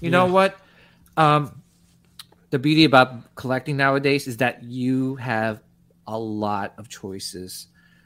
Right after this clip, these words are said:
Speaker 1: So, um, you know, it's not like, "Oh, this is all we have, and this is, you know,
Speaker 2: Yeah.
Speaker 1: this is the only thing I'm gonna buy."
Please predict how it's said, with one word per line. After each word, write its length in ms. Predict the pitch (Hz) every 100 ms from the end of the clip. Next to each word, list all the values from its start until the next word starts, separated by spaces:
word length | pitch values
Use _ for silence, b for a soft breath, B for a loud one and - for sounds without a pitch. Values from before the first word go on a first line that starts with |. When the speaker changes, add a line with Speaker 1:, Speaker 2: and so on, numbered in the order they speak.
| b b
Speaker 1:
So, 640 | - - 113 107 98 95 98 _ -
um, 500 | 110 107 101 98 95 _ -
you 80 | 117
know, 140 | 107
it's 180 | 101 -
not 240 | 139 127 120
like, 220 | 113 -
"Oh, 300 | 127 131 104
this 140 | 113 117
is 60 |
all 200 | - 123
we 120 | 127 117
have, 360 | 127 131 135
and 300 | 123 113 101
this 200 | - 104
is, 180 | 113 110 _ _ _
you 120 | 139
know, 280 | 123 113 120
Speaker 2:
Yeah. 180 | - 123
Speaker 1:
this 80 | 113
is 60 | 117
the 80 | 117
only 140 | 139
thing 120 | 139
I'm 60 | 135
gonna 140 | 135
buy." 340 | 131 147 117